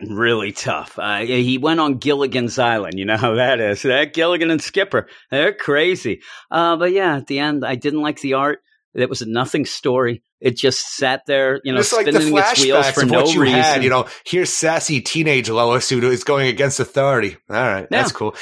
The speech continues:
Speaker 2: And then you
Speaker 1: Yeah,
Speaker 2: have, you
Speaker 1: there
Speaker 2: know,
Speaker 1: she is.
Speaker 2: the falling, like, actually when, uh, when General Lane became General Lane and Lois was getting, uh, the Pulitzer Prize nomination, we see this little moment,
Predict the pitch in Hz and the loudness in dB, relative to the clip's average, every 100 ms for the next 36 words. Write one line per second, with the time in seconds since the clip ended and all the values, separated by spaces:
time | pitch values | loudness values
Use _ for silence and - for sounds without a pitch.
0 | - - 139 143 131 - 190 120 220 233 | -6 0 2 4 4 4 4 2 2 -2
1 | 240 214 135 - 160 160 156 156 143 143 | 0 0 0 -2 -2 0 0 0 -2 0
2 | 165 - 135 135 131 120 120 113 151 147 | 0 0 0 0 0 0 0 0 -2 0
3 | 135 131 117 - 147 135 123 113 117 113 | 0 0 -2 -2 0 0 0 0 0 0
4 | 117 131 123 135 139 - 110 135 123 120 | -2 -4 -2 0 0 -4 -2 -2 0 -2
5 | 107 117 - - 151 143 123 - 156 156 | -2 -6 -6 -2 -2 -2 -4 0 2 2
6 | 135 120 117 117 - 107 - 165 147 165 | 2 0 2 0 -2 -6 -6 -4 -2 -2
7 | 143 123 117 110 107 | 0 0 2 2 0